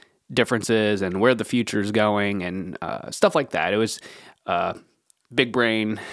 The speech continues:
<laughs> topics. And, you know, for these potty mouth comedians to be talking about, like, um, you know, like,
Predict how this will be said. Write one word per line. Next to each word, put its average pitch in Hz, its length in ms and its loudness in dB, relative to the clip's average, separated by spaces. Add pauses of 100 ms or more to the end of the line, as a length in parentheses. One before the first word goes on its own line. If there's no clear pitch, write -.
(140)
<laughs> - 280 0
topics. 98 520 0
And, 95 280 -4 (320)
you 110 100 -4
know, 98 220 0
for 107 360 0 (280)
these 120 160 -2
potty 117 360 0
mouth 98 440 -4
comedians 101 640 -4
to 92 80 -10
be 95 80 -6
talking 98 360 -4
about, 90 320 -4
like, 90 360 -4 (460)
um, 65 500 -4 (1300)
you 127 100 2
know, 80 160 -2
like, 87 240 -4